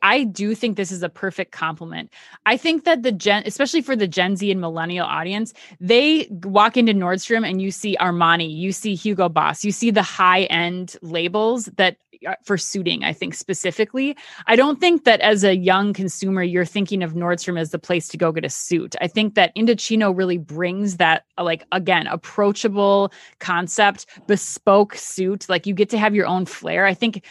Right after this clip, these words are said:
the Nordstrom of old probably carried this very, like, conservative, stiff approach, whereas Indochino is like, "Hey, we're a fun brand. We're gonna get you in here." And so I think that,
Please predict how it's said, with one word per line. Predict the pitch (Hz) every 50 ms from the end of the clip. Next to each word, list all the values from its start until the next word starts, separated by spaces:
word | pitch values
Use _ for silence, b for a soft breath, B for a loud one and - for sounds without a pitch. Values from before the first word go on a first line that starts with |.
| B B B
the | 202
Nordstrom | 214 220 220 226 240 240 - 294 262 254
of | 226 185
old | - 170 185 196 196 196
probably | 202 208 196 185 170
carried | - - - 180 175 180 190 190 170
this | 151 165 151 -
very, | - 156 175 175 170 175 175 175 180
like, | 165 165 160 151 151 - - - _ _ b b b b b _ _ _ _ - - _
conservative, | - 196 190 175 - - - 214 208 202 208 202 185 165
stiff | - - - - 185 180 - -
approach, | 196 - - - 170 170 196 - -
whereas | 180 180 170 156
Indochino | 123 190 185 180 - - - 175 175 185 185 180 170
is | 160 151 170
like, | 156 156 151
"Hey, | - 226 240 214
we're | 196 180 190
a | 180
fun | - - - 226 233 247 240
brand. | 208 214 202 196 196 202 196
We're | 196 190
gonna | 214 214
get | 208 220 226
you | 214 214 196
in | 185 190 190
here." | 214 226
And | 226 170 208
so | - 247 240
I | 233 226
think | - 294 302 311 254 -
that, | 226 208 -